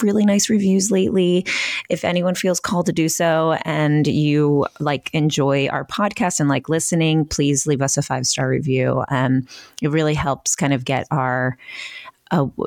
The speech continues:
our, our name out there, um, a little bit more on the podcast platforms as far as raising awareness for mental health and anxiety. So we'd really appreciate it if you like it. Um, but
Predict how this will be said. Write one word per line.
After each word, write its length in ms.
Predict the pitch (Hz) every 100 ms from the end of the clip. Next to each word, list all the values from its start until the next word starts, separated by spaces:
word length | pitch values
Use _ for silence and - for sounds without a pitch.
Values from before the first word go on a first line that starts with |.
| - -
our, 280 | 160 151 120
our 160 | 147
name 300 | 156 151 151 -
out 280 | 131 -
there, 560 | 147 135 127 123 127 190 -
um, 260 | 175 139 135
a 100 | 143
little 180 | 139
bit 160 | 127 135
more 400 | 139 135 127 - -
on 580 | 131 127 127 135 180 -
the 400 | 156 151 139 135
podcast 540 | - - 131 - 117 -
platforms 680 | 139 120 - 127 123 123 -
as 180 | 139
far 240 | - 131 120
as 280 | 95 123 -
raising 480 | 135 139 151 131
awareness 320 | - 117 110 -
for 120 | -
mental 280 | 131 - 190
health 380 | 311 285 277
and 160 | 143 -
anxiety. 760 | - - - 226 226 220 214
So 360 | 214 - 151 147 - - - -
we'd 160 | - 175
really 280 | 185 180
appreciate 600 | 170 - 175 - 196 165
it 120 | 170 180
if 180 | -
you 120 | 160 156
like 240 | 147 -
it. 160 | 202 -
Um, 420 | 185 165 151 147 - - 139 - _ _ - 208
but 580 | - 165 156 - - -